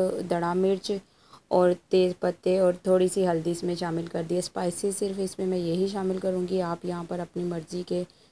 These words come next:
स्पाइसेस कम या ज़्यादा कर सकते हैं, क्योंकि हर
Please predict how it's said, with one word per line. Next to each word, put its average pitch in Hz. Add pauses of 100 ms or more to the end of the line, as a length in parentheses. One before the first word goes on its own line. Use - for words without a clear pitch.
स्पाइसेस 185
कम 185
या 185
ज़्यादा 175
कर 175
सकते 185
हैं, 190 (400)
क्योंकि 208
हर 208